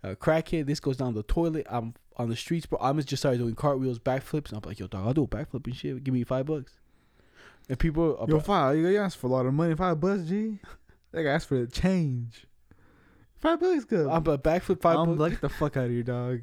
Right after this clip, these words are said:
Speaker 2: I don't need no five bucks. I'll give,
Speaker 1: All right.
Speaker 2: I'll give you a
Speaker 1: I try to
Speaker 2: dollar."
Speaker 1: ask nicely, I run it. What's
Speaker 2: Yeah.
Speaker 1: up? He's like, "Ah." <laughs> Wh-, what would you do if someone pulled that shit on you?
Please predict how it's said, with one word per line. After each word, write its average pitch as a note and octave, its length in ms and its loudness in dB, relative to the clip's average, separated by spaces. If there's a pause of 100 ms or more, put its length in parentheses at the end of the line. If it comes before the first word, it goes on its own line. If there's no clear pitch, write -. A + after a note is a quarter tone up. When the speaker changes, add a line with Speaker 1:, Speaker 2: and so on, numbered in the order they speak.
(100)
Speaker 2:
I - 100 -14
don't C#3+ 80 -10
need B2+ 80 -8
no A2+ 120 -6
five A#2 180 -6
bucks. - 200 -10 (340)
I'll A2 80 -6
give, G#2+ 80 0
Speaker 1:
All D3 80 4
right. - 180 -2
Speaker 2:
I'll C#3+ 80 -4
give C#3 180 -4
you A2+ 80 -2
a - 40 4
Speaker 1:
I - 20 2
try - 180 4
to F3+ 60 6
Speaker 2:
dollar." F3 80 4
Speaker 1:
ask E3 140 -2
nicely, E3 280 0
I D3+ 120 2
run D3+ 260 2
it. C#3+ 100 0
What's E3 160 0
Speaker 2:
Yeah. F#3+ 80 4
Speaker 1:
up? D#3+ 180 2
He's B3+ 100 -6
like, F#3+ 180 6
"Ah." D4 600 4 (220)
<laughs> D4 80 8 (1200)
Wh-, D#3 240 -2 (240)
what D#3+ 160 4
would D#3+ 140 2
you E3 60 0
do F3 60 2
if E3 60 -4
someone D#3+ 180 0
pulled D#3+ 200 0
that D#3 200 0
shit D3 160 -6
on C3+ 120 -4
you? C#3+ 140 -6